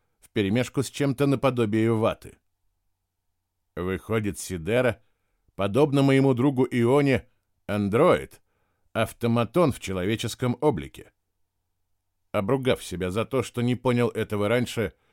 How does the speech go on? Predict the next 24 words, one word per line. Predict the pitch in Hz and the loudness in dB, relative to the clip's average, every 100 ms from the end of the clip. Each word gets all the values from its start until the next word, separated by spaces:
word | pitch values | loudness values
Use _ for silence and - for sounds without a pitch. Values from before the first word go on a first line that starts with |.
| _ _ _ 78 | _ _ _ 0
я, | 131 | 0
однако | 160 143 165 160 151 | 2 0 0 0 -2
ж, | - - | -4 -10
вздохнул | 101 82 120 - 151 135 | -8 -4 -4 -2 -4 -2
с | 139 | -4
облегчением, | 123 127 - - 135 80 57 53 _ _ _ _ _ _ | -2 -4 -4 -2 -2 -2 -10 -18 _ _ _ _ _ _
так | 123 113 - | -4 -4 -4
как | 120 - _ - | -6 -8 _ -2
кровью | 143 185 147 82 67 55 _ _ | 2 2 2 -2 -8 -14 _ _
наверху | - 143 170 180 233 156 | 0 4 4 2 2 0
у | 73 | 0
себя | - 113 104 | -6 -4 -4
в | - | -4
каюте | 104 151 - 120 | 0 0 2 2
уже | 135 175 | 2 2
налюбовался | 127 127 113 110 104 - 98 | 4 2 4 2 2 -2 -8
досыта. | 76 80 - - - - _ _ _ _ _ _ _ _ _ _ _ - | -8 -10 -10 -16 -20 -20 _ _ _ _ _ _ _ _ _ _ _ -6
К | 95 | -2
этому | 101 92 92 | 0 0 -2
времени | 82 117 120 113 101 - _ _ _ - | 0 2 2 2 -2 -6 _ _ _ -16
Сидера, | - 127 160 147 139 127 | -6 -4 0 4 4 4
одолев | 127 113 123 139 | 0 0 0 0
последние | - 113 - 117 98 95 | -2 -4 -2 -4 -2 -2
ступени, | 90 - 104 143 131 101 | -4 -8 -4 0 2 0